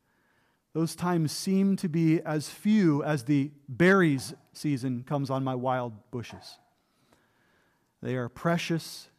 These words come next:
and they seem to be few. And that doesn't mean, though, that God isn't working.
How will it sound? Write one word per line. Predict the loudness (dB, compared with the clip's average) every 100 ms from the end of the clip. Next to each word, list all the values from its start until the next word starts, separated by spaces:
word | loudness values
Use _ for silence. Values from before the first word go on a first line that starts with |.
| _
and | -12
they | -10
seem | -6 -4 -4
to |
be | -4 -6
few. | -6 -12 -14 _ _ _ _ _ _
And | -12
that | -10 -4
doesn't | -2 0
mean, | 2 4 4
though, | 2 2
that | 0 -2
God | -2 0
isn't | -2 -6
working. | -8 -12 -18